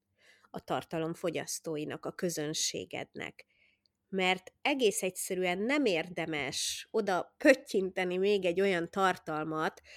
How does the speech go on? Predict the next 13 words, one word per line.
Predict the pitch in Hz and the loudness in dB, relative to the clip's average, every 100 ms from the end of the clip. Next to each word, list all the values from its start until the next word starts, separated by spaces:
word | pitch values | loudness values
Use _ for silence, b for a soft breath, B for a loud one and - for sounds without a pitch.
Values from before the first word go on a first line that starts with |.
| B B | B B
a | - 170 165 160 190 | -2 2 2 0 2
nagyvilágba, | 185 190 175 165 156 160 180 175 | 2 2 2 4 4 2 0 2
az | 175 196 | 2 4
online | 208 214 170 170 | 4 4 2 0
médiába, | 170 165 160 165 170 165 165 175 185 196 - | 0 0 -2 -2 -2 -2 -2 -2 -2 -2 -2
ami | 185 208 | 0 2
igazából | 208 202 185 180 170 175 180 175 - - | 2 0 0 0 0 0 0 0 -4 -6
semmit | - - 262 185 143 | -4 2 2 2 -2
sem | - - 165 | -4 -6 -6
ad. | 151 123 - 160 _ _ _ _ _ | -8 -8 -12 -18 _ _ _ _ _
Tehát | 151 - | -6 2
három | 311 349 320 214 - | 6 8 8 4 2
értelmetlen | - 262 254 214 190 175 175 180 175 | 4 4 4 0 2 0 -2 -4 -4